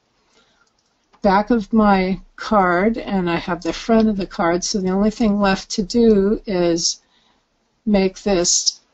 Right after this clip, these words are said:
curved a little bit. So to do that, I'm gonna get, again, the second icon from the top on the left toolbar, click about in the middle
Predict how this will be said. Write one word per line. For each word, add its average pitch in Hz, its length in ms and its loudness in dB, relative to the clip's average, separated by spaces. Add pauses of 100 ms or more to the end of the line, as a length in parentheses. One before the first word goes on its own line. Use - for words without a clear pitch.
curved 214 600 0
a 180 60 -2
little 170 320 2
bit. 180 420 -2 (1120)
So 214 320 0
to 214 180 -2
do 220 220 2
that, 240 500 2
I'm 214 140 2
gonna 202 180 2
get, 185 260 -4
again, 190 520 0
the 170 120 0
second 208 880 0
icon 196 540 0
from 208 220 -2
the 214 120 2
top 175 400 -2
on 175 120 -4
the 170 120 -6
left 175 340 -2
toolbar, 185 600 0 (420)
click - 240 -2
about 196 320 0
in 233 140 4
the 240 60 4
middle 202 480 0